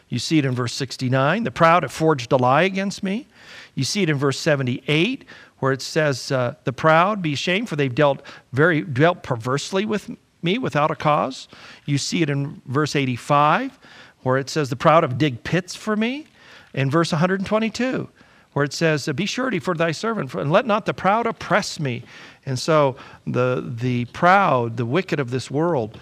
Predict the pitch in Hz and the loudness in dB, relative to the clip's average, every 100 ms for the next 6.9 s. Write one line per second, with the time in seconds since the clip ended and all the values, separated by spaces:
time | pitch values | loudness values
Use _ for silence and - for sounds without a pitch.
0 | - - _ _ _ _ _ _ _ _ | -20 -20 _ _ _ _ _ _ _ _
1 | _ _ _ _ _ _ _ 135 123 110 | _ _ _ _ _ _ _ -4 -4 -4
2 | 110 - _ _ _ _ _ - - 135 | -8 -12 _ _ _ _ _ -20 -8 -6
3 | - 135 - - 160 190 165 139 135 160 | -4 -4 -6 -2 2 2 2 0 2 2
4 | 170 - 190 190 127 - 127 123 - 156 | 0 -2 -2 -2 -4 -2 -2 -4 -4 -4
5 | 175 147 120 117 - - - - - _ | -2 -4 -8 -10 -16 -20 -20 -20 -20 _
6 | 135 139 135 147 160 143 165 135 | -2 -2 0 -2 0 0 0 0